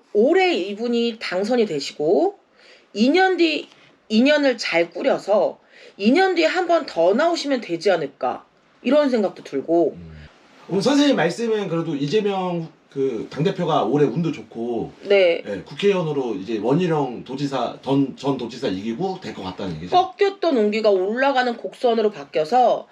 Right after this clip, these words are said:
Speaker 2: 예.
Speaker 1: 전 이재명 대-, 이재명 대표님이 되실 것 같고
Speaker 2: 예.
Speaker 1: 원희룡 대표님이 조금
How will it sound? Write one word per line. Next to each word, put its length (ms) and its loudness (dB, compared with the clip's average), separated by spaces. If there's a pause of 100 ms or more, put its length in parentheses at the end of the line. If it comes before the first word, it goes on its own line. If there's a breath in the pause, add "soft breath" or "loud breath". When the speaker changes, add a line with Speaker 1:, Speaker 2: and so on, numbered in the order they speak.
Speaker 2:
예. 40 -14 (180 loud breath)
Speaker 1:
전 300 2
이재명 440 0
대-, 120 -8 (160)
이재명 580 2
대표님이 840 -2
되실 400 0
것 120 2
같고 680 2
Speaker 2:
예. 100 -12 (460 loud breath)
Speaker 1:
원희룡 380 4
대표님이 720 0
조금 760 -2